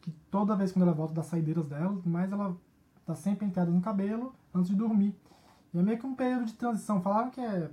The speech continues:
pelo que eu li, né, que é uma forma poética de representar ainda um pouco da infância que restou dela e tudo mais.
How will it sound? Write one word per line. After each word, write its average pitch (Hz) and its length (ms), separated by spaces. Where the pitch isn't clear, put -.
pelo 208 140
que 202 140
eu 156 100
li, 165 180
né, 160 160
que 175 120
é 202 360
uma 202 160
forma 220 220
poética 196 640
de 160 160
representar 170 720
ainda 175 240
um 156 40
pouco 175 240
da 175 80
infância 170 460
que 165 100
restou 160 300
dela 160 480
e - 20
tudo 160 160
mais. 185 480